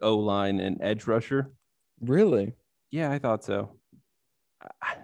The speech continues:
Speaker 1: I mean, I think the Ravens
Speaker 2: think
Speaker 1: are
Speaker 2: for
Speaker 1: one of
Speaker 2: me, it
Speaker 1: the,
Speaker 2: was
Speaker 1: like,
Speaker 2: hands
Speaker 1: two
Speaker 2: down the
Speaker 1: or
Speaker 2: receiver.
Speaker 1: three. You thought so? I think
Speaker 2: Yeah.
Speaker 1: I thought they're, like, one of the two or three offenses in the league that still revolves around the running game.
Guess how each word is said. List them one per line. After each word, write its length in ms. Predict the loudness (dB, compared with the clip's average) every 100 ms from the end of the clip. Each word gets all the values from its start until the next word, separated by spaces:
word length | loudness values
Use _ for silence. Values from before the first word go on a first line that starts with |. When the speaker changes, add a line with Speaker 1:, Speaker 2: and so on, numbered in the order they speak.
| -8
Speaker 1:
I 80 | -4
mean, 260 | -2 -4 -8 -20 _ _ _ _ _ -6
I 100 | 0
think 240 | 2 0 _ _ _ _
the 60 | 2
Ravens 320 | 4 6 6
Speaker 2:
think 80 | 4
Speaker 1:
are 40 | 4
Speaker 2:
for 60 |
Speaker 1:
one 140 | 4 4
of 80 | 4
Speaker 2:
me, 100 | 4
it 20 |
Speaker 1:
the, 80 | 2
Speaker 2:
was 140 | 2
Speaker 1:
like, 180 | 0 0
Speaker 2:
hands 180 | -2 0
Speaker 1:
two 100 | 2
Speaker 2:
down 200 | 2 2
the 40 |
Speaker 1:
or 80 | 0
Speaker 2:
receiver. 240 | -2 0
Speaker 1:
three. 320 | 0 0 -2 -6 _ _ _ _ _ _
You 300 | -18 0 2
thought 200 | 6 4
so? 200 | 2 -2 -4 _ _ -8
I 40 |
think 140 | 0 4
Speaker 2:
Yeah. 300 | 4 4 0 -6 _ _ _
Speaker 1:
I 100 | -4
thought 220 | -2 -6 -10
they're, 240 | -2 2 2
like, 160 | 2
one 140 | 4 2
of 80 | 2
the 80 |
two 180 | 0 0
or 80 | 0
three 600 | -2 -2 0 0 -4 -6 _ -4
offenses 580 | -2 0 0 -2 -4 0
in 160 | 0
the 80 | 0
league 380 | -2 -2 -4 -4
that 280 | -2 -2 -4 _ _
still 920 | -18 -18 -4 2 2 2 0 -2 -6 _ _ _ -6
revolves 460 | -2 0 0 -2
around 280 | 0 0 0
the 80 | -2
running 360 | -4 -4 -4 -4
game. 380 | -6 -8 -8